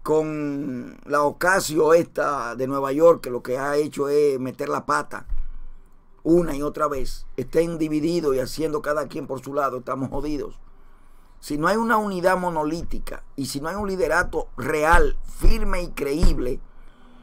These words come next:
en el Partido Demócrata por lo menos, el futuro de Estados Unidos no pinta nada bueno para los indocumentados,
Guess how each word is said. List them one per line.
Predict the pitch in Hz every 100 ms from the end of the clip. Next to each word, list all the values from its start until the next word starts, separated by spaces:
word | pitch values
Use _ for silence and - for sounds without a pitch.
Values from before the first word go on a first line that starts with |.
| - - - - - -
en | 147 151 151
el | 151
Partido | 139 139 175 196
Demócrata | 185 175 160 147 127
por | 156 160
lo | 139
menos, | 131 107 104 - - - -
el | 143 135
futuro | 143 - 175 170
de | 147
Estados | 139 151 151 139
Unidos | 131 143 139 - - - - -
no | - 131 135
pinta | 143 143 - 127 -
nada | 123 135 190 175
bueno | 156 156 156 160
para | 143 135
los | 123
indocumentados, | - 123 123 123 120 - 165 151 -